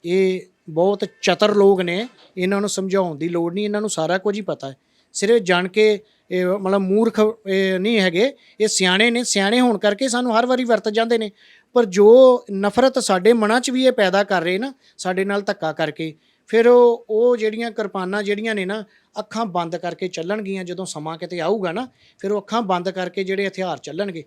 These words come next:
ਫਿਰ ਉਦੋਂ ਇਹ ਨਹੀਂ ਸੋਚਿਆ ਜਾਊਗਾ ਵੀ ਇਹਨੇ ਕੋਈ ਬਿਆਨ ਦਿੱਤਾ ਕਿ ਨਹੀਂ ਦਿੱਤਾ। ਫਿਰ ਜਦੋਂ ਸਮਾਂ ਇਹੋ ਜਿਹਾ ਆਊਗਾ, ਫਿਰ ਇਹ ਹਾਲਾਤ ਬਣਾਉਣੇ ਨੇ।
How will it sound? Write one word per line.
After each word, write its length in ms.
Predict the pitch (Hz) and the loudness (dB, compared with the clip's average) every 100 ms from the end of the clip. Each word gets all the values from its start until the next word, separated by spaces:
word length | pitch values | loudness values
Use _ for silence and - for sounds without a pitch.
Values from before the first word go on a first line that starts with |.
| _ _ _ | _ _ _
ਫਿਰ 160 | 202 214 | -4 2
ਉਦੋਂ 340 | 214 226 233 | 4 4 4
ਇਹ 180 | 220 247 | 6 6
ਨਹੀਂ 100 | 269 | 4
ਸੋਚਿਆ 320 | 240 202 220 | -2 -2 -2
ਜਾਊਗਾ 380 | 214 220 208 196 - _ | 2 2 2 -2 -6 _
ਵੀ 80 | 185 | -6
ਇਹਨੇ 160 | 202 220 | -4 -2
ਕੋਈ 160 | 220 | -2
ਬਿਆਨ 320 | 185 170 180 190 | -2 -2 -2 -4
ਦਿੱਤਾ 300 | 185 185 190 | -4 -4 -4
ਕਿ 140 | 196 | -4
ਨਹੀਂ 200 | 170 208 | -6 -6
ਦਿੱਤਾ। 400 | 185 180 220 233 _ _ _ | -6 -4 -6 -6 _ _ _
ਫਿਰ 100 | 202 | -8
ਜਦੋਂ 240 | 196 214 220 | -4 -4 -4
ਸਮਾਂ 360 | 180 185 214 | -4 -2 -2
ਇਹੋ 200 | 208 214 | 0 0
ਜਿਹਾ 120 | 226 | 0
ਆਊਗਾ, 280 | 202 226 226 | 2 2 0
ਫਿਰ 140 | 220 226 | -2 -6
ਇਹ 280 | 226 262 | -4 0
ਹਾਲਾਤ 340 | 240 226 170 160 | 2 2 0 -4
ਬਣਾਉਣੇ 360 | 170 170 196 | -8 -8 -6
ਨੇ। 140 | 208 | -8